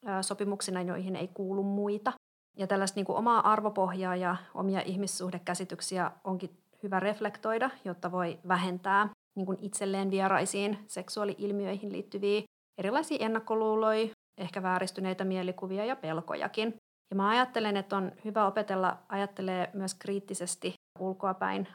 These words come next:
annettuja totuuksia kohtaan, ja näiden pohdintojen tukena voi nyt,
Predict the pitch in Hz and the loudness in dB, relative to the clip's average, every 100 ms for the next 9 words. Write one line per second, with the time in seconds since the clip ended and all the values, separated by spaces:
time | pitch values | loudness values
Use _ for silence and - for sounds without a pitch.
0 | - 185 190 190 - 185 - - 170 226 | -2 0 0 -4 -4 -4 -4 -12 -4 -4
1 | 226 - 254 254 247 - 262 262 254 233 | -4 -4 -2 -2 -4 -2 0 2 2 0
2 | 226 _ 196 196 190 180 - - 202 208 | 0 _ 2 4 4 0 -4 2 2 4
3 | 196 180 175 180 190 185 180 180 202 180 | 2 0 -2 -4 -2 0 0 -2 -4 -2
4 | 180 180 | -2 -4